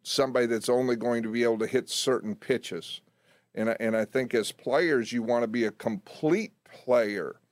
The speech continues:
You wanna be a complete person. You know, I think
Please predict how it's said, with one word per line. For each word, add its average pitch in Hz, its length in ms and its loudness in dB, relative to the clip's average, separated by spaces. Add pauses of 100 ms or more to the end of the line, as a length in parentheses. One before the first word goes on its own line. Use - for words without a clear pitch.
(340)
You - 100 -4
wanna 180 180 2
be 226 140 -2
a 190 60 0
complete 196 500 -4 (160)
person. - 640 -2 (640)
You 110 120 -4
know, 113 280 4
I 117 100 4
think 131 280 -4